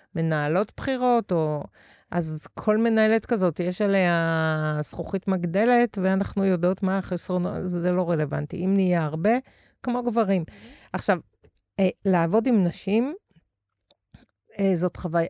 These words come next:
Speaker 1: מבחינתי חוויה אחרת, רוב החיים, אה, עבדתי עם גברים. אה, זאת חוויה אחרת, אמ, הרבה יותר נכונה. העסקים שאני מקימה עם, עם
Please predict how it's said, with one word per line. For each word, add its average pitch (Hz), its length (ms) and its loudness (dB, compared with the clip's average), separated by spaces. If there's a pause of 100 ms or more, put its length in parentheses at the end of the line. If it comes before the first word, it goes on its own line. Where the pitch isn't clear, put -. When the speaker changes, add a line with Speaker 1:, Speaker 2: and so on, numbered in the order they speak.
(100)
Speaker 1:
מבחינתי 170 520 -6
חוויה 190 400 0
אחרת, 208 380 -2
רוב 165 220 -4
החיים, 180 400 0 (220)
אה, 170 160 0
עבדתי 165 340 -4
עם 165 120 -2
גברים. 156 440 -2 (680)
אה, 165 440 2
זאת 156 240 -4
חוויה 170 440 0
אחרת, 208 600 -2 (680)
אמ, 165 640 0 (500)
הרבה 170 260 2
יותר 196 300 2
נכונה. 170 520 0 (720)
העסקים 185 520 2
שאני 185 280 2
מקימה 175 380 0
עם, 170 160 0 (360)
עם 175 140 0